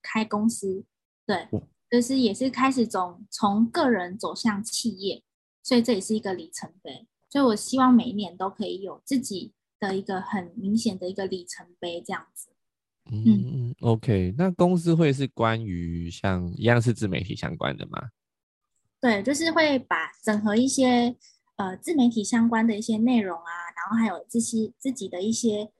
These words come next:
Speaker 1: 课程项目。
Speaker 2: 就让它变成一个系统化，
Speaker 1: 嗯，对。
Speaker 2: 规模化这样子，OK。
Speaker 1: 对，还在学习当中，之后成熟一点，再来跟大家分享这方面的经验。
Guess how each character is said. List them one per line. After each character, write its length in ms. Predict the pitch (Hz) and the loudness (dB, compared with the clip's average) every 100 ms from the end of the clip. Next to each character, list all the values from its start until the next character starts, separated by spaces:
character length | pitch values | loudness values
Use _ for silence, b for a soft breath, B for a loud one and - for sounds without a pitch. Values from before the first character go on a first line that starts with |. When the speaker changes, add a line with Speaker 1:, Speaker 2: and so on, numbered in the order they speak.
| - | -10
Speaker 1:
课 180 | - 262 | -2 -2
程 240 | 247 185 | -2 -10
项 300 | 208 214 185 | -4 -4 -2
目。 220 | 202 175 - _ _ _ _ _ _ _ - | -6 -8 -12 _ _ _ _ _ _ _ 0
Speaker 2:
就 140 | 113 | 4
让 180 | 110 117 | 6 6
它 200 | 104 101 | 4 4
变 200 | 123 107 | 4 0
成 200 | 98 73 | -2 -4
一 100 | 82 | -4
个 140 | 62 | -4
系 260 | - - 117 | -2 2 2
统 160 | - - | 2 -10
化， 340 | - 107 - - _ _ _ _ _ _ _ - | 0 0 0 -6 _ _ _ _ _ _ _ 4
Speaker 1:
嗯， 280 | 262 214 196 | 6 6 2
对。 180 | 120 113 | 4 6
Speaker 2:
规 120 | 104 | 6
模 100 | 87 | 4
化 220 | 98 98 | 4 0
这 120 | 101 - | 0 -10
样 80 | - | -12
子， 220 | - - - _ - | -10 -10 -10 _ -12
OK。 140 | 117 | -4
Speaker 1:
对， 220 | 208 170 - - | -4 -4 -12 -6
还 100 | 233 | -2
在 160 | 294 | 0
学 220 | 285 220 214 | 0 -2 -2
习 200 | - 196 | -6 -4
当 260 | 202 196 | -4 -4
中， 300 | 196 185 190 - _ _ _ B B B | -8 -10 -12 -20 _ _ _ B B B
之 160 | 277 349 | -2 4
后 220 | 359 311 | 6 6
成 240 | - 233 | 4 2
熟 240 | 302 220 214 | 2 2 2
一 80 | 254 | 0
点， 300 | 233 143 - b b - | -2 -8 -10 b b -2
再 140 | 269 | 0
来 80 | 214 | 2
跟 200 | 226 220 | 0 0
大 80 | 226 | 2
家 140 | 208 | 0
分 240 | 226 208 220 | -2 -4 -4
享 240 | 214 196 | -6 -8
这 120 | - 214 | -8 -4
方 240 | 208 202 | -4 -2
面 200 | 208 180 | -4 -6
的 200 | 147 110 _ b b _ - | -10 -14 _ b b _ -4
经 300 | 220 214 226 | 0 4 6
验。 280 | 214 - | 4 0